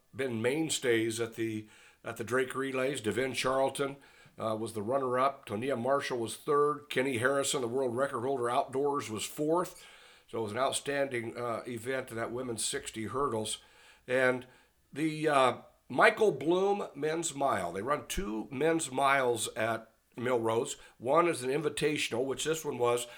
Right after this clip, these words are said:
Then they close out, uh, the activity on Saturday with the Wanamaker Mile. Uh, well, anyway, uh, Sean Strike, who was a Big Ten, uh, medalist while at Minnesota,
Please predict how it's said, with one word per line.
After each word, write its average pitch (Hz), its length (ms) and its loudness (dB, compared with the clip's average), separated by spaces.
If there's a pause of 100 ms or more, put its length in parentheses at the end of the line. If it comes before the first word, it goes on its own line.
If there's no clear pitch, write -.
(140)
Then 123 120 -4
they 127 100 0
close 151 360 2
out, 165 320 4 (420)
uh, 110 400 2 (120)
the 120 140 0
activity 135 540 -2
on 123 160 0
Saturday 123 560 0 (260)
with 127 360 -2
the 120 200 -4
Wanamaker 120 720 4
Mile. 92 480 -4 (560)
Uh, 117 280 6
well, 131 140 4
anyway, 139 480 6 (260)
uh, 131 200 0
Sean 165 340 6
Strike, 165 500 2
who 110 180 -6 (440)
was 117 300 -8
a 101 240 -6 (360)
Big 147 300 -8
Ten, 143 300 -4 (280)
uh, 110 400 -4
medalist 156 460 -2
while 135 220 0
at 123 100 -8
Minnesota, 147 640 0